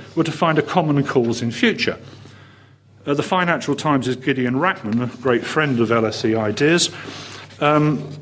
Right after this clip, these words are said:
senses trouble ahead for the two bad boy neighbours of a strong and prosperous, if challenged, European Union. Britain and Russia do not share many values, allegedly,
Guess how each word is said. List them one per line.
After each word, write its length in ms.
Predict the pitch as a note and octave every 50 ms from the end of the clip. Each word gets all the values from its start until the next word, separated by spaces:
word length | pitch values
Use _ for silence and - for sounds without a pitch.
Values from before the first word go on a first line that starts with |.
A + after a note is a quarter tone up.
| - -
senses 480 | - - - G#3 F#3 - - E3 D3+ -
trouble 400 | - - - A3+ - - D#3 D3+
ahead 340 | D3+ D#3+ A#3 F#3 C3 A#2 A2+
for 120 | - C3+
the 100 | B2 C3
two 240 | B2+ - E3 C#3 B2
bad 320 | A2+ - C#3+ C#3 C3 A#2
boy 200 | A2+ A#2 A2+ A2
neighbours 500 | A2 A#2 B2 A#2+ A2 G2 G#2+ G#2+ G2+ G2
of 80 | A2 G2+
a 40 | A2+
strong 480 | - - - C3+ A#2+ A2+ G#2+ A2 A2+ - - - - - -
and 200 | - D#3 A2 G#2
prosperous, 520 | - - C#3 A#2 - - - G#2+ G2+ - -
if 160 | G2+ - -
challenged, 540 | - - C3 A#2+ G#2 G#2 G#2 G2+ F#2+ G#2 -
European 500 | A2 G2+ G2 G2 - - G2+ G2 G2 G2
Union. 500 | A#2+ E3 F#3+ E3 B2+ G2+ F2 F#2 F#2+ - - - - - - - - - - - - - - - - - - - -
Britain 240 | F3+ F#3+ - D#3
and 140 | D3+ D3 C#3+
Russia 280 | C#3+ C#3 C3+ - B2+ A#2
do 160 | G2+ B2 A#2+
not 240 | C3 D#3+ E3+ D#3+ -
share 260 | - - B2+ A2+ G#2+
many 240 | G#2+ G#2+ G2+ G2+ G2+
values, 560 | F2+ A#2 A2+ A2+ G#2 G#2 A#2+ D3 D#3 - - - - -
allegedly, 640 | A2+ G2+ G#2 G#2 A2+ A2+ - A#2+ A#2+ D#3 E3+ E3